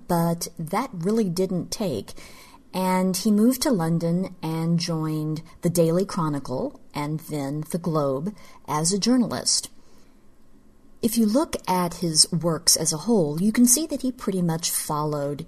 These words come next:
his interests into a number of different areas, and thus he wrote in a number of different formats.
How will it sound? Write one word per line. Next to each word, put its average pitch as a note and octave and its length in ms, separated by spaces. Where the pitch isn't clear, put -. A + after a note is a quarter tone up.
his E3+ 240
interests - 760
into F#3+ 400
a E3 40
number D#3 260
of D#3 100
different D#3 280
areas, C#3 380
and E3 160
thus C#3 260
he E3+ 120
wrote C3+ 320
in C#3+ 320
a - 80
number C#3 340
of - 220
different C3 360
formats. - 680